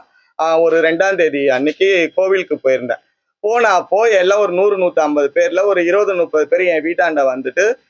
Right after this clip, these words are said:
பொதுமக்கள் இடையில துணியெல்லாம் தூக்கிக்கின்னு மார்பங்கள்லாம் காட்டி ஒரே அராஜகம் பண்ணியிருக்காங்க. ஊர் மக்கள் அதை பத்தி த-, தனியா பேசுறாங்க. இவங்க அங்க இந்த அமக்கலம் பண்ணிட்டு அப்படியே ஆலந்தூர் போலீஸ் ஸ்டேஷன்ல போயிட்டு,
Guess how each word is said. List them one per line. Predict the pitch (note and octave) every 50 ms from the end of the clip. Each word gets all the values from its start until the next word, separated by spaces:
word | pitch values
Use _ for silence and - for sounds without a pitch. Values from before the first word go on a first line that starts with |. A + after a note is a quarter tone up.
| _ _ _ _
பொதுமக்கள் | - G3 G3+ G#3 A3+ G#3+ G3 F3+ D3+ - E3 D#3+
இடையில | D3 D3+ D#3+ E3 F3 F3 -
துணியெல்லாம் | E3+ E3+ F3 E3+ E3 D#3 D#3 D#3+ D#3 -
தூக்கிக்கின்னு | E3 D#3 C#3 D#3+ D#3+ C#3+ D3+ D3+ D#3+ D#3
மார்பங்கள்லாம் | D#3 D3 D3+ D#3 D3+ D#3 D3+ D3 D3 D3 D#3 D#3+ D#3
காட்டி | - D3+ C#3+ D3 D#3+
ஒரே | D#3+ D#3 C#3+ D3 E3+
அராஜகம் | E3+ D#3 D3+ D3+ D#3 D#3 - E3 C3+ C#3+ C#3 B2+
பண்ணியிருக்காங்க. | C3+ C3 C3 C3+ C3 B2 - B2+ B2+ B2 B2+ A#2+ - _ _ _ _ _ -
ஊர் | - F#3+ G#3+ G#3 F#3
மக்கள் | F3+ E3 D3+ - - E3 F3
அதை | F#3 F3 E3 D3+ D#3 E3
பத்தி | E3 E3 D#3 D#3 E3+ E3
த-, | E3 - D3+ D3 C#3+ C#3 C#3 C3+
தனியா | B2+ - D3 C#3+ D3+ E3+ E3+ E3 -
பேசுறாங்க. | D3+ D3 C3+ - - C3 C3 B2+ B2+ A#2+ A#2 _ _ _ _ _ _ _ -
இவங்க | - G3 A3 A#3 A3 G#3
அங்க | G3 F#3+ F#3+ F3+ F3
இந்த | F3+ E3 D#3 E3
அமக்கலம் | D#3+ E3 F#3 F#3+ F#3+ G#3+ G#3 F#3+
பண்ணிட்டு | - E3 D3+ D3 D3 C#3+ C3+ F3+ G3
அப்படியே | G3+ F3+ D#3 D3+ F#3 F#3 E3+ D#3 E3+
ஆலந்தூர் | G3 G#3 G#3 F#3+ F3 D3+ -
போலீஸ் | D3+ C#3+ C#3+ C3 - -
ஸ்டேஷன்ல | C3+ B2+ - - C3 C3 B2 B2 - -
போயிட்டு, | B2+ B2+ B2 A2+ - B2+ B2+ F3 G#3+ A#3+